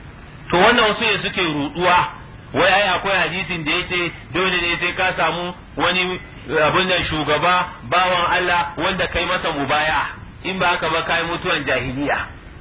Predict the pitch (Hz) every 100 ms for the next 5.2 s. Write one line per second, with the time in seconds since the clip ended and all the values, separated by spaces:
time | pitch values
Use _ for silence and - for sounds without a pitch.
0 | - 147 175 147 123 170 180 - 123 131
1 | 160 156 135 117 117 117 160 143 175 185
2 | - - 139 139 165 170 185 170 160 123
3 | - - - - - 175 196 196 180 143
4 | 143 143 147 185 147 143 165 156 139 120
5 | 120